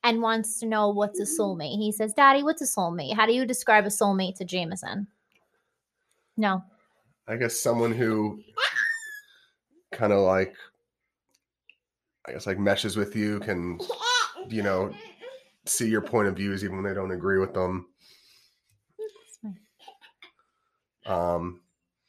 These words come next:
Speaker 2: you know, just someone who can, you know, understand you at the end of the day, even if that's maybe not,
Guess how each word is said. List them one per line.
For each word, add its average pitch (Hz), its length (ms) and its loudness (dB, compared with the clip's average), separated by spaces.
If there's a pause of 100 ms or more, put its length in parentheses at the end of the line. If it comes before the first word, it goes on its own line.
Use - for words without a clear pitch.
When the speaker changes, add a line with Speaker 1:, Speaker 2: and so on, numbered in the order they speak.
(260)
Speaker 2:
you 320 560 -8 (540)
know, 101 160 0
just 101 160 -4
someone 104 300 0
who 110 120 -2
can, 98 440 -4
you 107 80 0
know, 95 260 0 (140)
understand 104 520 2
you 104 80 0
at 104 60 -4
the 104 100 0
end 98 100 2
of 90 60 -4
the 87 60 -2
day, 95 280 2
even 95 160 2
if 90 140 2
that's 92 260 0
maybe 92 220 0
not, 90 380 0